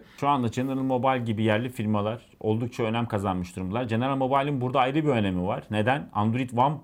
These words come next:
projesinin dahilinde bir firma. Yani adamın çıkarttığı telefonlar geç geliyordur,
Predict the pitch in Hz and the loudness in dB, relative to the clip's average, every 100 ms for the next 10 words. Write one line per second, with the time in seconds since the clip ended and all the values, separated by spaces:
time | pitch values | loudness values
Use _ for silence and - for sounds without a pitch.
0 | _ 120 123 120 113 143 151 143 123 120 | _ -2 0 2 0 2 2 4 4 4
1 | 117 113 107 92 - 90 82 - - _ | 4 2 2 0 -4 -6 -6 -8 -12 _
2 | - _ 98 101 104 123 131 120 - 123 | -20 _ -2 0 2 2 0 -2 -2 -2
3 | - 135 - 147 123 110 104 117 135 - | -2 -4 2 2 2 2 0 0 -2 -8
4 | _ - _ 131 135 - 139 131 135 127 | _ -20 _ -2 -2 0 0 2 2 2
5 | 135 117 - | 0 -2 -6